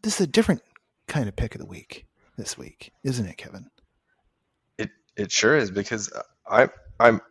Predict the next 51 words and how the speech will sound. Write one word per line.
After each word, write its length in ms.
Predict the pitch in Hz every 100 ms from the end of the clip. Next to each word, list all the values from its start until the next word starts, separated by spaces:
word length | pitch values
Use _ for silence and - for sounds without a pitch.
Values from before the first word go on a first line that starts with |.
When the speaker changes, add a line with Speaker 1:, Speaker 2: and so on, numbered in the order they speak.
| -
Speaker 2:
I'm 160 | 113
also 260 | 107 127 190
here 160 | 180 196
to 60 |
introduce 420 | 185 - 185 196
this 240 | - 190 -
week's 420 | 196 - - - -
pick 160 | 196
of 80 | 196
the 60 | 196
week. 200 | 202 196 - -
Um, 320 | 113 107 107 98 120 - - -
<laughs> 360 | - - 240
how, 480 | - - 277 - 143 143 - - - 320 -
how 220 | 170 185
weird 180 | 196 196
is 120 | 156
that? 420 | 151 - 113 - - - - - - - - - - -
So, 360 | - - 135 131
uh, 440 | 123 123 117 107 -
uh, 240 | 113 110 98 90 _ _ -
I'm 220 | 110 123
Kevin 320 | - 120 104
Gossett, 300 | 101 151 113
the 100 | 101
L 100 | 92
A 60 | 95
Reviews 300 | 87 104 131
editor, 360 | 90 92 107
and 220 | 147 107 98
each 260 | 107 -
week 200 | 95 120
we 100 | 117
publish 320 | 101 104 101 -
the 100 | 95
review 260 | 90 95 92
rundown 460 | 95 104 127 135
and 200 | 117 107
we 100 | 104
gather 300 | 101 95 101
for 120 | 101
the 100 | 104
review 280 | 101 92 101
crew. 180 | - 147
No, 260 | 156 180 170
no, 180 | 160 175
already 180 | 160
talked 280 | 123 98 -
about 220 | 92 82
this, 240 | 95 92 -
uh, 360 | - 117 110